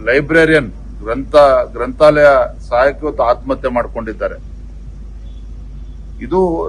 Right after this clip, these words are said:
ರಾಜ್ಯದ ಇಂದಿನ ಪರಿಸ್ಥಿತಿ. ಇದ್ರ ಬಗ್ಗೆ ಚರ್ಚೆ ಮಾಡಬೇಕಾಗಿದೆ. ರಾಜ್ಯದ ರೈತರ ಪರಿಸ್ಥಿತಿ ಬಗ್ಗೆ ಚರ್ಚೆ ಮಾಡಬೇಕಾಗಿದೆ. ರಾಜ್ಯದ ಅಭಿವೃದ್ಧಿ ಬಗ್ಗೆ ಚರ್ಚೆ ಮಾಡಬೇಕಾಗಿದೆ.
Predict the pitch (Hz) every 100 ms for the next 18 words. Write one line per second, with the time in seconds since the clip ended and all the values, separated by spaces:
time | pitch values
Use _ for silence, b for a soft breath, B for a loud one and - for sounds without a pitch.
0 | 113 107 135 135 143 147 156 151 131 131
1 | 139 139 117 135 - 135 - 98 - -
2 | - - - - - - 95 131 139 143
3 | 147 147 123 - 131 123 113 110 104 98
4 | 101 123 135 - - - - - - 98
5 | 120 139 139 139 117 139 151 147 - 131
6 | 139 139 143 131 123 131 113 - 120 113
7 | 107 104 101 98 101 120 110 120 135 135
8 | 110 135 151 151 143 135 135 123 110 110
9 | 107 101 95 95 92 107 123